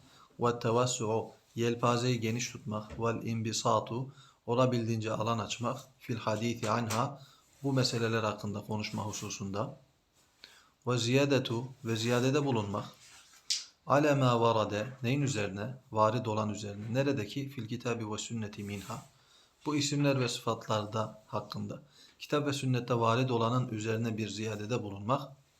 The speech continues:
Fehve, bu da terkul edebi meallahi. Allah'a karşı yine edebi bir kenara bırakıp edepsizleşmektir.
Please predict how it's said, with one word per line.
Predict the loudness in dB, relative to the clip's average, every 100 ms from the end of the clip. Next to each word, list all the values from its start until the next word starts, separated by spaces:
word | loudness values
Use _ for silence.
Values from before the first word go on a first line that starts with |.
| -20 _ _
Fehve, | -4 0 0 0
bu | 0
da | 0 0
terkul | -4 -4 -6 -4
edebi | -4 -6 -6
meallahi. | -6 -4 0 2 2 0 -4 -16 _ _ _ _ -2
Allah'a | 2 4 2 0
karşı | -6 -4
yine | -4 -4
edebi | -6 -4 -4
bir | -4 -6
kenara | -6 -4 -4 -6
bırakıp | -8 -8 -10 -12 -12
edepsizleşmektir. | -10 -8 -8 -8 -8 -8 -10 -12 -16 -18